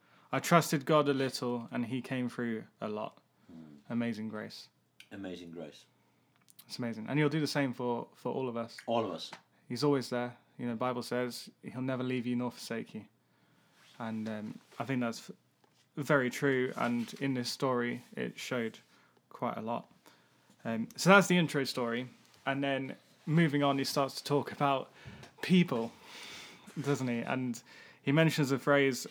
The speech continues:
Speaker 1: um, that Bob Marley said, where it says, "Truth is, everybody is gonna
Speaker 2: Yeah.
Speaker 1: hurt you. You just gotta find the ones who are worth suffering for."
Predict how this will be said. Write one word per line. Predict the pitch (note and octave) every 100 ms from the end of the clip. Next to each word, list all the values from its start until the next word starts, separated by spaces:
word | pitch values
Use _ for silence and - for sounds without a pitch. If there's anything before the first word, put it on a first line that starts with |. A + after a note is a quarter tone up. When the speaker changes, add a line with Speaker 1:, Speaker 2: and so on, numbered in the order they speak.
| C3
Speaker 1:
um, | A#2+ A#2 A#2+
that | C3 A#2 -
Bob | C#3
Marley | A#2+ C3+ C3+ B2 B2
said, | - B2
where | B2 B2
it |
says, | B2+ B2
"Truth | - D#3 C#3+ C3
is, | B2+ B2
everybody | D3+ C#3 C3+ B2+
is | B2
gonna | A#2+ D3
Speaker 2:
Yeah. | C#3+
Speaker 1:
hurt | C#3+ C3+
you. | B2+ B2+ C3 _ - _ _
You | C3
just | B2+ -
gotta | C#3+
find | B2 C#3 C3
the | B2
ones | B2+ B2+ B2 -
who | B2
are | A#2+
worth | A#2+ B2+ A#2+ -
suffering | - C3+ - B2 A#2+ A#2+
for." | - B2 A#2